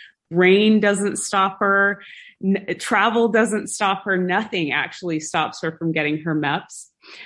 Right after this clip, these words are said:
Um, but another really important element, and one thing that I love about Rachel Young,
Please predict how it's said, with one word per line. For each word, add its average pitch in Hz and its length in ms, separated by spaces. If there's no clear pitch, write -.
Um, 175 540
but 214 180
another 240 400
really 233 360
important 190 600
element, 170 580
and 117 440
one 196 180
thing 190 220
that 165 160
I 170 160
love 165 220
about 156 240
Rachel 156 280
Young, 147 280